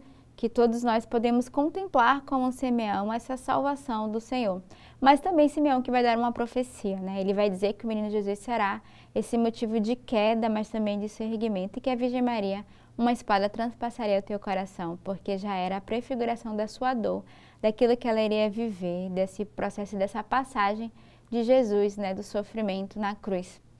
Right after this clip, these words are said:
Então, neste dia, peçamos, através desta, dessas leituras desse evangelho, a intercessão do Simeão, desse ancião, esse homem da sabedoria, mas também da Virgem Maria, que foi essa mulher que soube guardar as dores no coração para a salvação da humanidade.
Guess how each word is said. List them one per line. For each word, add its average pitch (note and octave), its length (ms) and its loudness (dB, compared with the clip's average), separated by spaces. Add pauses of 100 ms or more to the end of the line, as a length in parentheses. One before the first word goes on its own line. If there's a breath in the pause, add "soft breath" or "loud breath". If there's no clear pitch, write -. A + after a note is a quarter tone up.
(300 loud breath)
Então, C4 140 2
neste C#4+ 300 8
dia, B3+ 180 6
peçamos, B3+ 640 2
através G3+ 680 2 (420 loud breath)
desta, G#3+ 560 4
dessas G#3+ 380 2
leituras B3+ 520 6
desse A3+ 280 2
evangelho, G#3 800 2 (100)
a A3 140 0
intercessão B3+ 720 2 (240)
do B3+ 420 4 (120)
Simeão, B3 560 2
desse A#3+ 280 0
ancião, A#3+ 580 -2 (400 loud breath)
esse A3 280 0
homem A#3+ 200 2
da B3 100 2
sabedoria, G#3+ 520 0
mas B3+ 160 -2
também C4+ 240 0
da C4+ 120 0
Virgem B3+ 280 0
Maria, A3 460 0 (320 loud breath)
que A#3+ 100 -4
foi A3+ 160 2
essa A#3 260 4
mulher G#3 340 4
que B3 160 -4
soube G#3+ 420 0
guardar G#3 560 0
as G3+ 220 0
dores G#3 340 4
no A#3 100 -4
coração G#3+ 540 -6
para A3+ 200 -4
a A#3 40 -6
salvação A#3+ 480 -6
da G3 100 -4
humanidade. F#3+ 540 -8